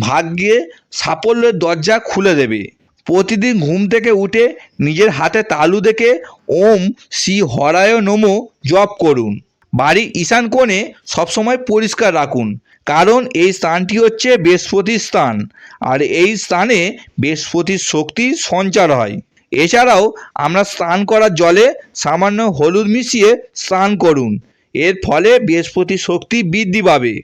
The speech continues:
মাতার কাছে লোহা ধাতু, নীল রঙের কাপড় বা ইলেকট্রনিকের জিনিসপত্র রাখবেন না। প্রতি মঙ্গলবার হনুমান চল্লিশা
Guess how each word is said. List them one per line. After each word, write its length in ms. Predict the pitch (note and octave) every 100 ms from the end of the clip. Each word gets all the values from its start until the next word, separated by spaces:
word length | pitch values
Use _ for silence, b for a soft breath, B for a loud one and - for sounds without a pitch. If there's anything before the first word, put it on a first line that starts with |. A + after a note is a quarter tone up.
| b b b
মাতার 440 | C3+ E3 F#3 A3+
কাছে 340 | A#3 A3+ A3+ A#3+ B3 B B -
লোহা 380 | C#3+ D#3+ G3+ G#3+ D#3+
ধাতু, 440 | - D3 E3 A3+ A#3+ C#4 B B B -
নীল 280 | C3+ F#3 A3
রঙের 280 | A#3 A3+ A3
কাপড় 560 | D#3+ D3 D3+ G#3 B3 E4 - C#3+
বা 160 | G#3+ G#3 G#3+ -
ইলেকট্রনিকের 720 | D#3+ F#3+ G3 - A3 G#3 A3
জিনিসপত্র 600 | D3+ E3+ F#3 - G#3+ - A#3+ A3 -
রাখবেন 500 | D3 F3 E3 E3 C#3
না। 180 | B2+ A2 A#2 _ _ -
প্রতি 280 | D3+ F#3 A#3+
মঙ্গলবার 600 | A#3 G#3 G#3 A3 A3 B3 D4 C#4
হনুমান 400 | - F3 G#3 A3+
চল্লিশা 400 | A3 A#3 A#3+ A#3